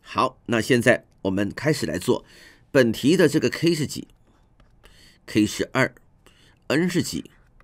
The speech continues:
N 是三十二。好，那我们现在把我们的统计量列出来。Friedman 的统计量，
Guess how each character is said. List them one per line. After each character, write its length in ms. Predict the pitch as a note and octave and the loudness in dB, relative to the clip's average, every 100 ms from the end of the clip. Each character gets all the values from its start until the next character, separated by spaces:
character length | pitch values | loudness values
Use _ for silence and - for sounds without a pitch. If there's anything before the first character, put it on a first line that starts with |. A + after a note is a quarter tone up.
| - _ - | -20 _ -4
N 220 | A#2 B2 | 0 0
是 240 | - A2 - | 0 -4 -4
三 400 | - - B2+ B2+ | -8 -4 -2 -2
十 200 | - - | -6 -6
二。 280 | A2 - _ _ _ _ _ - | -6 -6 _ _ _ _ _ -18
好， 260 | - - - | -16 -14 -4
那 100 | A2 | -4
我 140 | C#2 F2+ | -2 -2
们 160 | F#2+ | -4
现 160 | G2+ C#3 | 0 2
在 140 | A2+ | 2
把 200 | - - - | -2 -6 -6
我 120 | F2+ | -6
们 160 | E2+ | -4
的 200 | G2 G#2 - _ - - | -2 -4 -6 _ -20 -12
统 180 | F2+ | -8
计 220 | F#2 C#3+ C#3 | -4 0 2
量 200 | B2+ - | 2 0
列 140 | G#2+ G2+ | -4 -2
出 120 | G2+ | -2
来。 160 | D2 - _ _ _ _ _ _ - - - - - | -6 -10 _ _ _ _ _ _ -20 -20 -20 -20 -18
Friedman 540 | - F3+ G#3+ G3 C3+ | 4 4 6 6 4
的 100 | A2 | 2
统 180 | F#2+ F2+ | 0 -6
计 160 | F#2+ A2 | -2 2
量， 240 | A2+ G#2+ | 2 2